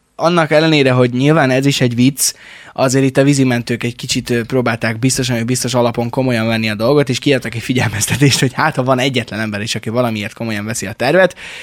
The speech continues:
és, ö, tök egyszerű nyilván a figyelmeztetés. A tó kétszázharminc méter mély. Ezt most, ö, ö,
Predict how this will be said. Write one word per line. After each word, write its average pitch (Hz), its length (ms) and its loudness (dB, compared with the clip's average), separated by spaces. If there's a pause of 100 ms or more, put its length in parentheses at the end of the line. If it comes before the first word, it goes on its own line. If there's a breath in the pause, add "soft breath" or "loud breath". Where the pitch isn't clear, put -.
(240 loud breath)
és, 117 440 0
ö, 120 300 4 (1160)
tök 135 160 2
egyszerű 107 400 -4
nyilván 107 300 -2
a 107 60 -8
figyelmeztetés. 123 600 -2
A 117 60 -4
tó 165 240 4
kétszázharminc 143 920 2
méter 120 400 0
mély. 101 300 -6 (140)
Ezt - 180 -8
most, - 240 -10
ö, - 60 -14 (240)
ö, - 0 -